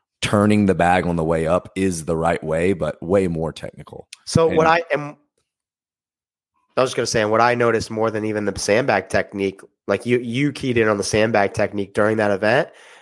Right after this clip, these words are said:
Speaker 2: I was just locked in on his bracing. Like, I watched him breathe, and I was like, "Wow, no other competitor is doing that." Um, it was awesome.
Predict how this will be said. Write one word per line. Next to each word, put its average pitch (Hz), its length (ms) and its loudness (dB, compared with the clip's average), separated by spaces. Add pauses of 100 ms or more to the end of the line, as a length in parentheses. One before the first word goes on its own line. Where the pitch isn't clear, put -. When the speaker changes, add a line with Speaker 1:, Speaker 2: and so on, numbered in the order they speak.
(140)
Speaker 2:
I 120 200 4
was 120 200 0
just - 240 -4 (140)
locked 110 400 0
in 110 100 0
on 101 140 2
his 95 140 -8
bracing. 95 520 -4 (140)
Like, 101 140 -8
I 110 100 2
watched 110 460 2
him 110 160 -2
breathe, 107 320 -2
and 110 80 0
I - 20 0
was 101 120 -2
like, 101 120 -8
"Wow, 101 460 2
no 107 380 0
other 127 260 0
competitor 104 680 -4
is 90 120 -8
doing 110 320 0
that." 95 260 -10 (560)
Um, 95 580 0 (300)
it 104 60 0
was 113 120 0
awesome. 101 400 -2